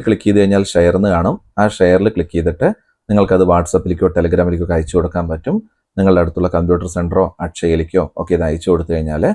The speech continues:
അവിടെ നിങ്ങൾക്ക് പ്രിന്റ് ഔട്ട് എടുക്കാനും പറ്റും. പക്ഷേ പാസ്വേഡ്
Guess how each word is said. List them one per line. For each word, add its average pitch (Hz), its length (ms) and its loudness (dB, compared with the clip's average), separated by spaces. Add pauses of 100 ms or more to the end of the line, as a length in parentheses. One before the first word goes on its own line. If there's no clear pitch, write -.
(360)
അവിടെ 110 220 4
നിങ്ങൾക്ക് 85 320 -2
പ്രിന്റ് 92 260 0
ഔട്ട് 82 180 0
എടുക്കാനും 85 380 -2
പറ്റും. 78 260 -2 (440)
പക്ഷേ 92 260 -2
പാസ്വേഡ് 92 540 4